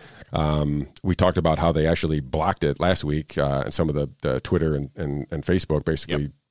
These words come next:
Speaker 1: you know, Twitter legitimately just blocked the link. Uh, New York Post is still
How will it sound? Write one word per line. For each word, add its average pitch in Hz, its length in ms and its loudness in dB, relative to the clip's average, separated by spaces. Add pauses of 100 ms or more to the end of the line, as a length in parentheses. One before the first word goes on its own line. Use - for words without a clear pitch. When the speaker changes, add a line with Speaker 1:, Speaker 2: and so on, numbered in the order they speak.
(160)
Speaker 1:
you 82 60 -2
know, 62 160 -4
Twitter 82 320 2
legitimately 82 360 0
just 71 180 -6
blocked 78 360 -4
the 78 80 -2
link. 78 360 -4 (100)
Uh, 69 200 -2
New 82 100 2
York 87 160 4
Post 98 260 2
is 80 80 -4
still 92 560 2